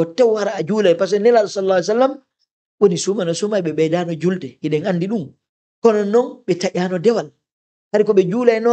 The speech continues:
kon, a, e nder ko, nin naafiloji, ko ɗum ɓe juulayno kadi e suuma e. Ko taw suudu ma ndun, ɓeygure ma nden,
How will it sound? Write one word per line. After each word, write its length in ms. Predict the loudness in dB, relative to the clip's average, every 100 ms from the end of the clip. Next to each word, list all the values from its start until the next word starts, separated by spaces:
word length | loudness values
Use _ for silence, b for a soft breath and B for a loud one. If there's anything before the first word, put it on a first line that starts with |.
| 2
kon, 160 | 0
a, 120 | 0 0
e 140 | 2
nder 160 | 2 2
ko, 60 | 0
nin 180 | -2 -2
naafiloji, 500 | 2 2 0 -2 0
ko 60 | 2
ɗum 120 | 2
ɓe 80 | 0 0
juulayno 340 | 2 2 2
kadi 200 | -2 -4
e 100 | -6
suuma 260 | -6 -6 -8
e. 120 | -10 b _ _
Ko 40 | 0
taw 240 | 0 0 0 -2 -10 _ _ _ _ _
suudu 420 | -6 -2 0 2 2
ma 120 | 2 2
ndun, 240 | 2 2 0 -12 _ _ _ _ 4
ɓeygure 520 | 6 6 4 4 4
ma 120 | 2 0
nden, 240 | 2 0